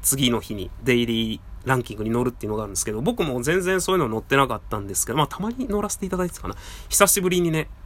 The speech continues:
あの、十何位っていうの乗って、本当に皆さんの応援のおかげだと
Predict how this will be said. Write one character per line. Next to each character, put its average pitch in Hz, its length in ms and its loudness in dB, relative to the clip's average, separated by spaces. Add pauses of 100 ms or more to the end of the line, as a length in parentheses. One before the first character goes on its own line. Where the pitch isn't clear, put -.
(180)
あ 131 100 6
の、 131 80 2
十 143 300 4
何 147 280 4
位 - 20 -6
っ - 20 -12
て - 180 -10
い 104 40 0
う 104 40 -2
の 101 100 -4
乗 98 80 -2
っ - 20 -10
て、 - 220 -4
本 147 180 2
当 156 80 2
に 147 40 4
皆 143 200 6
さ 147 120 4
ん 120 80 2
の 104 220 -2
応 113 100 0
援 107 120 -2
の 104 100 -2
お 98 60 -4
か 113 140 2
げ 113 120 2
だ 104 120 -2
と 92 200 -10